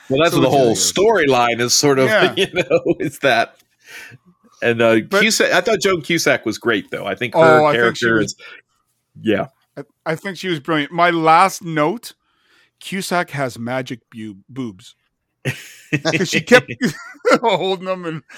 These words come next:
Speaker 2: and all, all she had to do was kinda swagger her cleavage, and he just, "Okay, whatever, you know. Whatever you want, honey."
Speaker 1: Yeah, I don't think you
Speaker 2: <laughs>
Speaker 1: normally, nothing, uh, taking from Joan Cusack, she's a great actress.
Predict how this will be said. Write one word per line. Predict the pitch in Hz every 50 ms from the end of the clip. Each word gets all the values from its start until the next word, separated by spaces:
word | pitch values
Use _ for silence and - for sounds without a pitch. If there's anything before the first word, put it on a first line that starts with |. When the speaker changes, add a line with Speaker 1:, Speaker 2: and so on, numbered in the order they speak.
| - - -
Speaker 2:
and | - 156 175 -
all, | 190 180 180 196 -
all | 196 180 185 190
she | - - 202
had | 196 160 151
to |
do | 165 160
was | 156 143 135
kinda | - - 165 147 139
swagger | - - - 151 143 143 143 147 139 147 147
her | 139 143
cleavage, | 120 - - 143 139 139 151 156 139 147
and | 135 131 135
he | 139 123 147 156
just, | 143 143 143 - - - -
"Okay, | 120 123 120 - 110 98
whatever, | 101 104 107 104 95 85 82 80 85
you | 82 82
know. | 82 82 85 82 82 _ _ _ _ _ _ _ _ _ _ _ _ _
Whatever | - 143 151 156 151 147
you | 147 139 135
want, | 131 127 123 117 101
honey." | 120 -
Speaker 1:
Yeah, | 170 - 190
I | 190 214
don't | 233 277 311
think | - 349 320 -
you | - 175 160
Speaker 2:
<laughs> | 139
Speaker 1:
normally, | 127 123 127 131 135 139 147 147 143 139 127 120 117 110 110 107 107 104 104 101
nothing, | - 110 123 127 127 - 120 107 101
uh, | 95 67 - -
taking | - 120 120 - 107 98
from | 107 101 90
Joan | 98 104 101 95
Cusack, | - 98 95 - 98 -
she's | - 78
a |
great | - 120 113 110
actress. | 107 110 - - -